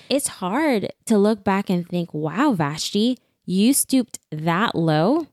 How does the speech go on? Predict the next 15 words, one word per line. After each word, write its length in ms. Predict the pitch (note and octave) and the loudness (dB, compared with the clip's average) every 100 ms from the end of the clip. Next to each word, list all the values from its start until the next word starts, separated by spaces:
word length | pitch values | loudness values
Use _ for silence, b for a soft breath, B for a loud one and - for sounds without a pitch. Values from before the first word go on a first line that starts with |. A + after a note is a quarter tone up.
| - | -2
While 380 | A3+ B3+ D4+ - | 0 2 2 2
I 140 | A3 | 2
learned 440 | G3+ F#3 F3+ G3+ G#3 | 2 2 2 2 0
from 220 | A#3 G3+ | 2 2
that 160 | F3+ | 2
experience, 840 | E3 - - F3 F3 F#3+ A3+ B3 - | 0 -4 -2 0 2 2 0 -2 -4
that 240 | - A3 G#3 | -4 -2 0
doesn't 420 | G#3+ A3+ D4 A3 | 2 2 0 0
say 380 | - C4+ A#3 G#3+ | 0 2 2 0
that 160 | G#3 | -2
I 140 | - F3+ | -2 -2
haven't 340 | F#3+ F3+ E3+ | 0 0 0
messed 300 | E3+ E3+ - | 0 0 -2
up 220 | D#3 - | -4 -4
since. 440 | - E3+ - - | -2 -2 -4 -8